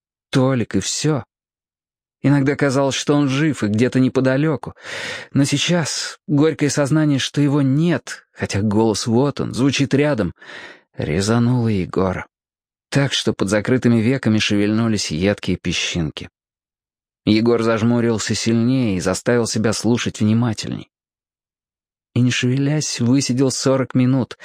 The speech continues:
пока Толик не сказал... Он не успел принять участие ни в одном сражении,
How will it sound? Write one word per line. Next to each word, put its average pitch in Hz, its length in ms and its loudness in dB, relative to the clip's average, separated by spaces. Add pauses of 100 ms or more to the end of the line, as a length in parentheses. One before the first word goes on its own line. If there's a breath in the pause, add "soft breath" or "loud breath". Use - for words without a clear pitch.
(380 loud breath)
пока - 240 0
Толик 131 340 2
не 110 120 4
сказал... 104 560 0 (1200)
Он 160 280 2
не 165 100 2
успел 143 380 0
принять 127 420 0
участие 127 580 0
ни 107 220 2
в 143 80 2
одном 104 300 0
сражении, 101 800 0